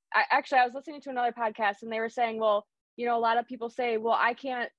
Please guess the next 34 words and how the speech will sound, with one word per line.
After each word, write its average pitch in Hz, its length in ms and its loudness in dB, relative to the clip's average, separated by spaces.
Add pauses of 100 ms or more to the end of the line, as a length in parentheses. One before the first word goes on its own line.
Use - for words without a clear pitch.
(220)
do 262 160 -2
this 240 220 2
or, 240 260 2
or 233 180 6
I 233 140 6
am 247 220 2
the 233 60 -8
way 233 120 2
I 220 80 2
am 226 160 -4
because 226 280 -8
of 214 60 -10
my 214 140 -4
kids.'" 220 400 0 (340)
Can 294 160 -2
you 302 80 2
imagine 262 380 4
telling 254 280 4
your 240 120 0
child, 226 500 4
"I 233 200 4 (100)
am 233 260 -8
the 226 80 -8
way 220 160 0
I 208 180 2
am, 220 280 -2
like, 208 160 -4
obese 220 560 -8
or 202 460 2
unhealthy 233 540 0
because 220 320 -8
of 196 140 -8
you"? 220 380 -6 (320)
No, 247 440 6